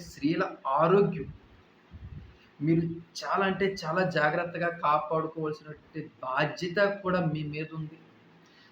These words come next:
అలాగే ఈ వీడియో చూస్తున్నటువంటి పురుషులు ఎవరైతే ఉన్నారో, ఒకవేళ ఇంట్లో ఎవరైనా స్త్రీలు కానీ మకర రాశిలో ఉన్నట్లయితే మాత్రం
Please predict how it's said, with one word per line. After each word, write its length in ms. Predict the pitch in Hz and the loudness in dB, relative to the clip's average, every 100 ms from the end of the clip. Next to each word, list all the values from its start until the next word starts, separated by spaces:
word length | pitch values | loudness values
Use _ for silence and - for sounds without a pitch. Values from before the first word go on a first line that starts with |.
| - | -2
అలాగే 220 | 262 226 226 | 2 4 4
ఈ 20 | 147 | 4
వీడియో 260 | 151 185 214 214 | 4 6 6 4
చూస్తున్నటువంటి 580 | 202 196 202 202 190 190 - | 0 0 -2 0 -2 -2 -4
పురుషులు 380 | 175 202 226 208 | -4 -2 0 2
ఎవరైతే 340 | 180 180 185 180 165 | 2 0 -2 -4 -2
ఉన్నారో, 240 | 165 160 | 0 0
ఒకవేళ 200 | 156 165 147 | -2 -4 -6
ఇంట్లో 220 | 156 180 170 | -4 0 0
ఎవరైనా 280 | 175 175 165 | 0 -4 -8
స్త్రీలు 360 | - 160 208 202 | -4 0 2 2
కానీ 180 | 202 185 160 | 0 0 -2
మకర 220 | 143 165 160 | -4 -4 0
రాశిలో 340 | 165 165 156 151 143 | 0 0 -6 -10 -8
ఉన్నట్లయితే 560 | 143 - 135 135 135 135 | -14 -14 -12 -14 -14 -16
మాత్రం 240 | 127 123 | -16 -18